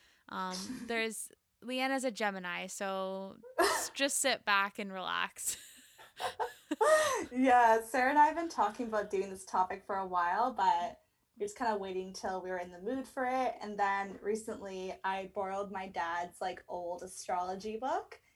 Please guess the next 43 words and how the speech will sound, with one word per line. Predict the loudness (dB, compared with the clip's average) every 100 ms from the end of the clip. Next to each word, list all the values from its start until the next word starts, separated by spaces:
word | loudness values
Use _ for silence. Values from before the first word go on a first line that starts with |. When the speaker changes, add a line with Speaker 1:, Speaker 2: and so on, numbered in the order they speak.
| -8
Speaker 2:
It's, | -2
like, | 0
this | 0 -4
massive | -6 -4 -6 -8 -10
textbook | -6 -6 -6 -6 -6 -6 -6
of, | -6
like, | -2 -2 -2 -4
zodiac | -2 -2 2 2 0
signs, | -2 -2 0 -4 -6 -8 -8
like, | -8 -8
your | -10 -8
birth | -4 -4 -4 -4
date, | -4 0 0 -2 -8 -14 -16 _ _ -12
your | -8
birth | -6 -6 -8
month, | -4 -4 -4 -6
and | -8
just, | -4 -2
like, | -2 -2
kinda | -4 -4
tells | -6 -6 -6
you | -8 -6
everything | -6 -8 -10 -8
there | -6
is | -8 -10
to | -12
know | -10
about | -4 -4 -2
you. | -4
So | -4 -2 -2
that | -2 -4
kind | -6
of | -4 -8 -12 _ _ _ _
triggered | -6 -4 -2
us | -4 -6
talking | -2 -2 -2 -4
about | -2 -2
it. | -2
And | -4
we're | -4
like, | -4 -4
"Wow, | -4 -4 -4
let's, | -10 -18